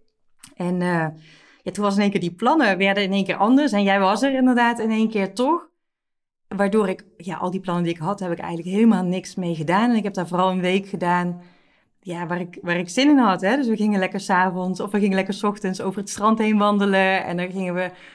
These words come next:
een koffietje, cappuccino met kokosmelk drinken een half uur verderop. Allemaal van dat soort dingen. En dat ik in het vliegtuig stapte en dat ik dacht, "Oh shit, ik had eigenlijk heel veel meer uit deze week willen halen." Terwijl ik superveel lol heb gehad of zo. Maar dat is dan toch een beetje die,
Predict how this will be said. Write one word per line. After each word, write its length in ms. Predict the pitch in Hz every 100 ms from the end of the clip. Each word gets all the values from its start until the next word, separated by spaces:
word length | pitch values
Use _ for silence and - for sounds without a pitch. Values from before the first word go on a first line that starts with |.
| _
een 200 | - 208
koffietje, 560 | 208 214 214 196 208 202
cappuccino 400 | 208 202 226 208
met 100 | 208
kokosmelk 560 | 214 202 208 202 196 190
drinken 300 | 196 202 196
een 60 |
half 240 | 196 196 190
uur 160 | 202
verderop. 520 | 202 208 202 202 226
Allemaal 300 | 226 233 226
van 120 | 208 196
dat 220 | 226 240
soort 200 | 214 180
dingen. 280 | 175 185 220
En 60 |
dat 120 | 202
ik 140 | 190 190
in 100 | 196
het 120 | 185
vliegtuig 380 | 262 254 - 214
stapte 360 | - 208 - 196
en 80 |
dat 120 | 196 180
ik 60 |
dacht, 300 | 190 196 - - _ _ _ _ _
"Oh 140 | - 175
shit, 320 | - - 156
ik 100 | 180
had 120 | 208
eigenlijk 600 | - 214 233 226 226 226 _ _ _ _ _
heel 240 | 190 233 214
veel 220 | 220 208
meer 440 | 202 214 262 311 320 -
uit 260 | 254 262
deze 320 | 214 254 220 214
week 260 | 220 247
willen 220 | 208 208
halen." 380 | 175 175 269 339
Terwijl 240 | - 233 220
ik 80 |
superveel 720 | - - 339 349 247 240 214 196
lol 240 | 240 294
heb 120 | 294
gehad 280 | 294 254 269
of 100 | 226
zo. 200 | 254 254
Maar 100 | 233
dat 80 | 214
is 60 | 214
dan 100 | 202
toch 140 | 220
een 80 | 208
beetje 280 | 202 202 175
die, 300 | 196 190